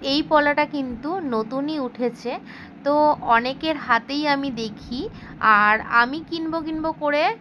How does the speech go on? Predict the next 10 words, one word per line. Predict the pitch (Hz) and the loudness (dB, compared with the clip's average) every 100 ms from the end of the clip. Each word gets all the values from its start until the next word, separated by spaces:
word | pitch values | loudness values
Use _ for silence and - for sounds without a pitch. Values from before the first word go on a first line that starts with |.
| - - | -12 -18
উম, | 254 254 254 - | -12 -10 -12 -8
কিনেই | 285 294 330 | -6 -2 -4
ফেলেছি। | 349 320 262 269 - 294 480 - - - - 233 | -4 -2 -2 -4 -4 -6 -6 -10 -16 -12 -8 2
তবে | 254 247 320 | 4 4 4
আমার | 294 247 262 | 2 2 0
কাছে | 277 285 294 | 0 -2 -4
কিন্তু | 269 254 247 330 392 - | -8 -8 -6 -2 -2 2
আরও | 220 214 262 | 4 4 2
অনেক | 294 - 220 247 - | -2 -2 -4 -4 -2
রকমের | 233 208 - 254 | -2 -2 -6 -8